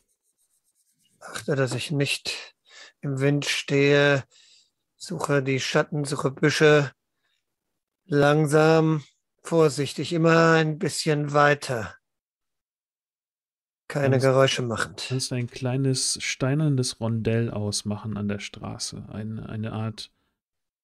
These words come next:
Speaker 2: Nische oder vielleicht ist es sowas wie ein, ein Wanderschaftsaltar oder so. Eine Raststätte oder sowas. Auf jeden Fall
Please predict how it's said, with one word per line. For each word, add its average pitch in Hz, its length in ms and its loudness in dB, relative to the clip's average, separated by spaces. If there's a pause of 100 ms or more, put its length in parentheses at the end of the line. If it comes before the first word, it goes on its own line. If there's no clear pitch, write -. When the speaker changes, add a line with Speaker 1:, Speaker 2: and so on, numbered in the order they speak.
Speaker 2:
Nische 120 500 -2
oder 110 160 -4
vielleicht 113 400 -6
ist - 180 -8
es - 160 -2
sowas 110 380 -6
wie 104 140 -4
ein, 101 320 -2
ein 101 280 -4
Wanderschaftsaltar 107 1400 -8
oder 104 220 -6
so. 104 400 -10 (920)
Eine 104 220 -6
Raststätte 110 840 -6 (160)
oder 95 160 -16
sowas. 101 540 -12
Auf - 1040 -20
jeden 127 200 -4
Fall 117 480 -6